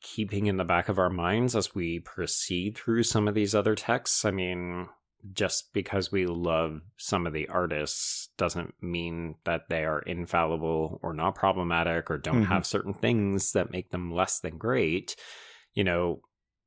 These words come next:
Speaker 1: I think it's, it's our responsibility in doing this project to kinda keep an eye out for some of those things and be able to broach the subject as we go through. Just because
Speaker 2: Mm-hmm.
Speaker 1: Barker is a great wordsmith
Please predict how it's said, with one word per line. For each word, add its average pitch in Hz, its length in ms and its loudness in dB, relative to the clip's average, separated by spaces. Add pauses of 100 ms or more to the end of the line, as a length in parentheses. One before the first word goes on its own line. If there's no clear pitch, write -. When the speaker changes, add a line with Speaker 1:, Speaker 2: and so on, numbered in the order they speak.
(120)
Speaker 1:
I 120 80 4
think 123 200 4
it's, - 440 -2
it's 131 160 2
our 95 140 4
responsibility 90 920 2 (100)
in 95 180 0
doing 101 280 4
this 82 140 -2
project 90 440 0
to 92 80 0
kinda 87 260 -4
keep - 300 -6
an 90 100 -4
eye 85 320 -4
out 80 220 -4
for 90 320 0
some 92 200 0
of 80 100 -4
those 82 200 -2
things 90 280 -2
and 85 280 -2
be 82 220 -4
able 85 300 -2
to - 120 -2
broach 87 440 -4
the 92 100 -2
subject - 500 -2
as 90 220 -4
we 82 80 -6
go 80 160 -2
through. - 460 -4 (100)
Just 113 180 2
because 104 280 4
Speaker 2:
Mm-hmm. - 40 -6 (280)
Speaker 1:
Barker 101 320 4
is 87 120 0
a 104 40 4
great 85 300 2
wordsmith 92 540 0